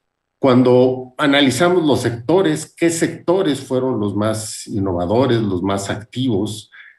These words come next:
eh, en, a lo largo del territorio nacional? Bueno, bueno, pues ahí vemos este color morado muy dominante, que es todo el eje automotriz, Coahuila, Nuevo León, Aguascalientes, San Luis,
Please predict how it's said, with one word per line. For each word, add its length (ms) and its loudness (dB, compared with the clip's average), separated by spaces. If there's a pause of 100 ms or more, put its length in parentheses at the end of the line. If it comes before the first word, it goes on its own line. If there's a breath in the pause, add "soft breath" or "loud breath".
(140)
eh, 420 -4
en, 280 -4
a 80 -6
lo 160 -4
largo 340 -2
del 160 -2
territorio 520 -4
nacional? 680 -4 (300 loud breath)
Bueno, 440 0
bueno, 420 0
pues 200 -2
ahí 140 0
vemos 380 -2
este 420 -6 (400 loud breath)
color 540 2
morado 600 2
muy 200 0
dominante, 680 0
que 80 -10
es 100 -10
todo 240 -2
el 140 0
eje 400 -2
automotriz, 880 -4
Coahuila, 500 -4
Nuevo 300 -4
León, 200 -6
Aguascalientes, 840 -6
San 260 -8
Luis, 320 -6